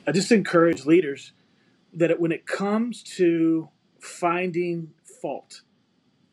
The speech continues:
in process, in a circumstance, go first. Find your contribution first. Find the place, the thing. Now, maybe it's not the thing you did. Maybe it's the thing you omitted. What, maybe it's the thing you should have done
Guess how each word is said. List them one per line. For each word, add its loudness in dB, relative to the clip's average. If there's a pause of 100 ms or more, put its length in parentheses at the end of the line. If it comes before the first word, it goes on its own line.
(560)
in -14
process, -2 (260)
in -10
a -10
circumstance, -6 (1300)
go 0
first. -8
Find 2
your 0
contribution -10 (560)
first. -12 (560)
Find 0
the 2
place, 0 (320)
the -14
thing. 0
Now, 0
maybe 2
it's -8
not -4
the -10
thing -6
you -6
did. -2
Maybe -2
it's -6
the -6
thing -2
you 2
omitted. -4
What, -4
maybe -6
it's -18
the -12
thing -6
you -14
should -6
have 0
done -8